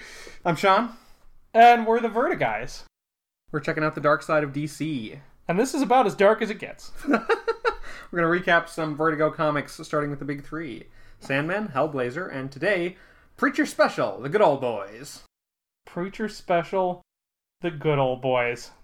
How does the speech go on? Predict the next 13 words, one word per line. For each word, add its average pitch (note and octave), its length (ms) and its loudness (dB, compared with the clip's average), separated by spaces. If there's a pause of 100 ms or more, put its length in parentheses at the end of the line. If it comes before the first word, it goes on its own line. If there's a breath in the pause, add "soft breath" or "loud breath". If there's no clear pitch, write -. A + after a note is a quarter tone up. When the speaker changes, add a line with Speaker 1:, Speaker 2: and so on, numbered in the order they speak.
(140)
Speaker 2:
This - 540 0 (560)
is F3 480 2
a D3 140 2
Preacher A3+ 480 -2
comic G#3 460 2
book D3+ 400 0 (580)
that D3+ 180 -8
stars, D3 1080 4 (500)
as G3 260 4
the - 80 -8
protagonists, G#3 1300 0 (720)
the D#3+ 120 0
villains. F#3 720 2